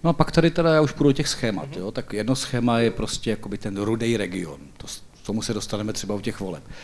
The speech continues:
Speaker 1: A druhý schéma je ten hornický region, což samozřejmě má nějaké své podstaty. Když se podíváte na rok devatenáct set třicet, podíváte se na,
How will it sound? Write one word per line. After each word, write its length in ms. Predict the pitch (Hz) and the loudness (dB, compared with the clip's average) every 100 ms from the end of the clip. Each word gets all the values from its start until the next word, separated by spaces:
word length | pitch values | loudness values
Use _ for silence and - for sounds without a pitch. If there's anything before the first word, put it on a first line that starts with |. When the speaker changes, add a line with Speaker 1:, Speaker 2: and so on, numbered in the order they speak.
| - | -14
Speaker 1:
A 60 | |
druhý 280 | - 104 147 | -4 4 6
schéma 360 | 143 - 131 123 | 6 6 6 6
je 60 | |
ten 140 | 113 107 | 4 0
hornický 560 | 95 110 107 - 95 | 0 0 0 -4 -4
region, 300 | 92 90 87 | -2 -4 -6
což 160 | 90 104 | -6 -6
samozřejmě 680 | 117 117 110 120 123 101 - | -2 -2 2 4 4 2 -2
má 300 | 95 110 104 | 0 2 2
nějaké 360 | 104 110 107 123 | -2 -2 -2 -2
své 180 | - 131 | 2 2
podstaty. 640 | 101 - 104 92 95 127 - - - - - - | 2 -4 -4 -6 -6 -8 -10 -16 -16 -16 -18 -6
Když 240 | 101 110 | -2 2
se 120 | - | 4
podíváte 600 | - 131 135 143 143 160 | 4 4 6 6 6 2
na 100 | 151 | 4
rok 140 | 139 120 | 4 2
devatenáct 420 | 113 117 110 107 | 2 2 0 -2
set 100 | 135 | -4
třicet, 420 | - - 175 226 - - - - | -4 -2 -6 -6 -10 -20 -20 -18
podíváte 360 | - 110 104 117 | -8 -4 -2 -2
se 180 | - 107 | 0 2
na, 240 | 101 95 | 2 0